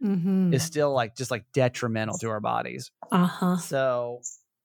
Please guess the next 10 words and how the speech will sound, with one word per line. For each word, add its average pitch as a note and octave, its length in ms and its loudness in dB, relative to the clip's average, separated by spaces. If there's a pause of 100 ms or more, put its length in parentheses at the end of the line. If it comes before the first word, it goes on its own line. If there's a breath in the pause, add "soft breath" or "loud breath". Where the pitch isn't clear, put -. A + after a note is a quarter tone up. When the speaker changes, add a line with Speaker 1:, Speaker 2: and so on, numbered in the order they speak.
(520)
Speaker 2:
basically, E3 480 -6
like C3+ 140 -2
all C3 160 4
the B2+ 180 0
other A#2 140 4
news, A#2 320 2
you're - 80 -2
screwed. A#2 440 -2
<laughs> - 840 -4
You're D3 120 0